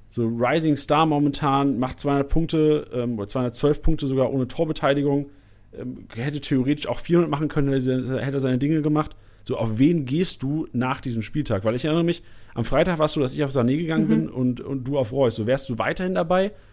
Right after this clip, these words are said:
Speaker 1: Sagst du, ähm, Reus konstant spielt, Zehner,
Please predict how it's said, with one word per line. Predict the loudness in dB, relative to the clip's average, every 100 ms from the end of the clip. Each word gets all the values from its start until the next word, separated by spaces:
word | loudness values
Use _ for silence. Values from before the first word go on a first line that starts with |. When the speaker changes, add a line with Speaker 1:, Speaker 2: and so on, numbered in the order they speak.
| -6
Speaker 1:
Sagst | -4 -2 -2
du, | -2 -2
ähm, | -2 -2 -4
Reus | -2 2 2 0 -6
konstant | -4 -2 -2 -2 -4 -8
spielt, | -16 -4 2 2 0 -12 -20 -20 -14
Zehner, | -2 2 2 0